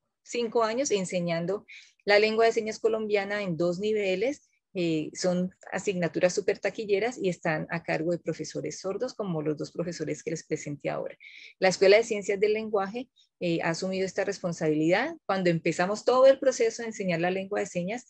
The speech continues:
se hacía de-, desde la Escuela de Rehabilitación Humana. Eh, igual, mm, hay otras asignaturas, particularmente dirigidas desde, mm,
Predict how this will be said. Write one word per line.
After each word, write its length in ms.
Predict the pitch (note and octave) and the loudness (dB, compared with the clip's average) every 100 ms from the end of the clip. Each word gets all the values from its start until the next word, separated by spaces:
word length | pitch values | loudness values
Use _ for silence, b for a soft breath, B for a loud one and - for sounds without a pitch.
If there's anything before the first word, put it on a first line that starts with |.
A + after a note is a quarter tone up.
| B B _ | B B _
se 140 | - | 0
hacía 260 | F3 D#3+ D#3+ | 2 4 2
de-, 180 | F3 F3 | 2 2
desde 360 | F#3 F3+ E3 | 0 2 0
la 100 | D#3+ | 0
Escuela 300 | D#3 - D#3 | -2 -2 -2
de 60 | D#3+ | 0
Rehabilitación 600 | F#3 E3+ D3+ D3+ C#3+ D3+ | 2 2 0 -4 -8 -8
Humana. 280 | D#3 D3+ - _ _ _ _ _ b b b _ _ _ _ _ _ _ | -8 -10 -14 _ _ _ _ _ b b b _ _ _ _ _ _ _
Eh, 520 | - F3 E3+ E3 D#3+ D#3+ D#3 D#3 _ | 0 2 4 4 2 0 -2 -4 _
igual, 560 | G#3+ G3 G#3+ B3+ F4+ G4+ _ _ _ _ | -2 6 8 8 4 -2 _ _ _ _
mm, 540 | G3+ G3+ F#3+ F#3+ F3 F3 - | -8 -4 -4 -2 -2 -2 0
hay 220 | G3 A3+ | 6 8
otras 300 | B3 A#3 C4 | 8 4 2
asignaturas, 1080 | B3+ A3+ F#3 E3+ - G3 G3 A#3+ D#4+ - - _ _ _ | 0 0 -2 -2 -2 0 2 2 -2 -8 -20 _ _ _
particularmente 880 | - F3+ F3+ F#3 E3+ F3+ G#3 G3+ A3 G#3+ - | 0 0 0 2 2 2 -2 2 2 2 -6
dirigidas 800 | F3 F3+ F3 E3+ E3+ F3 G3+ | -4 0 0 0 4 4 4
desde, 640 | G3 G3 F3+ E3+ D#3+ D#3 D3+ b b _ _ | 2 2 2 0 0 0 -4 b b _ _
mm, 220 | E3+ D#3+ | -8 -8